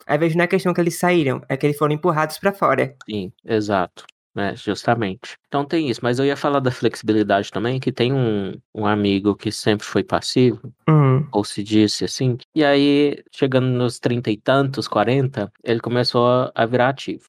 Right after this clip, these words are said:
Speaker 1: Hum.
Speaker 2: Inclusive esse mesmo de Londres, que eu tava contando, que eu disse que ia escrever o livro pra ele. Só que ele, a última vez que a gente conversou,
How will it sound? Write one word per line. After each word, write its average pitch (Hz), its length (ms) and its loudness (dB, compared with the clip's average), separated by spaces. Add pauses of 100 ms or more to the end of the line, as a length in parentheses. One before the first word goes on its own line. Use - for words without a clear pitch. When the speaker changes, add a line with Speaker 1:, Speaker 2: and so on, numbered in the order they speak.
Speaker 1:
Hum. 135 300 2 (120)
Speaker 2:
Inclusive 175 480 2
esse 175 200 0
mesmo 151 240 0
de 175 80 0
Londres, 131 500 0
que - 80 -8
eu 127 60 -4
tava 113 260 0
contando, 113 500 -4
que - 120 -2
eu - 40 0
disse 104 220 -4
que - 140 -2
ia 107 80 2
escrever 104 340 0
o - 20 4
livro 101 280 0
pra 101 160 0
ele. - 80 -6 (100)
Só 190 160 2
que 135 220 0
ele, 117 480 0 (120)
a 110 360 0
última 151 260 0
vez 135 180 0
que - 160 -14
a 110 60 0
gente 107 240 -8
conversou, 107 720 -2